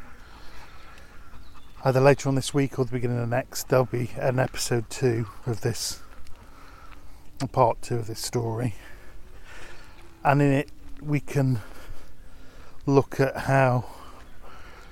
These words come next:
this story comes to a conclusion, and also how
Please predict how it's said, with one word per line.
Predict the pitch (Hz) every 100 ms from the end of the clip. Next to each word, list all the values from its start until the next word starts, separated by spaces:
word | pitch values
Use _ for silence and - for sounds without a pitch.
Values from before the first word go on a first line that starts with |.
| - - - - - - - - - - - - - -
this | 127
story | - - - 131
comes | 120 127 113
to | 120
a |
conclusion, | 110 120 - 139 135 - 147 - - - - - - - - - - - - -
and | 131
also | 131 - 123
how | 117 123 120 120 -